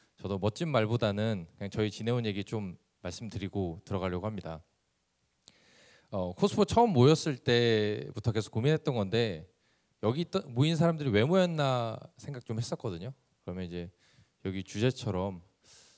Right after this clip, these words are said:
사실 혁신하는 거에 관심 있는, 내 옆에 걸 바꾸거나 혹은 세상을 바꾸겠다는 이런 욕심을 가진 분들이 모여서 만든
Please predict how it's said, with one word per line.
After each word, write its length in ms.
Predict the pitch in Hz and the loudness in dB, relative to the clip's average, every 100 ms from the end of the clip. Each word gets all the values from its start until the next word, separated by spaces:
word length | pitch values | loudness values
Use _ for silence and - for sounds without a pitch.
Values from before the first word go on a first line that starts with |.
| - | -14
사실 320 | - - 107 | -10 -8 -4
혁신하는 960 | 135 - 208 185 175 160 156 147 143 | -4 -2 2 4 6 4 0 0 -2
거에 180 | 131 117 | 2 2
관심 340 | 110 95 90 98 | 2 -2 -2 -4
있는, 240 | 80 82 - _ _ _ - | -6 -10 -12 _ _ _ -2
내 100 | 101 | 2
옆에 280 | 104 - 143 | 2 4 2
걸 220 | - 120 | 4 0
바꾸거나 640 | 98 - 95 87 87 98 110 - | 0 -6 -6 -4 -4 -6 -8 -8
혹은 320 | 92 117 151 - _ _ - | -4 -4 -6 -12 _ _ -8
세상을 400 | - 160 196 185 | -2 2 4 4
바꾸겠다는 640 | 135 - 113 98 101 92 | 2 0 -4 0 -2 -2
이런 340 | 92 95 90 - - | -2 -4 -6 -10 -6
욕심을 380 | 101 165 147 | -4 -2 -2
가진 260 | 113 98 104 | 0 -2 -4
분들이 240 | 90 92 | -6 -4
모여서 360 | 90 90 92 101 | -2 -2 -2 -4
만든 440 | 85 82 92 90 | -6 -6 -8 -8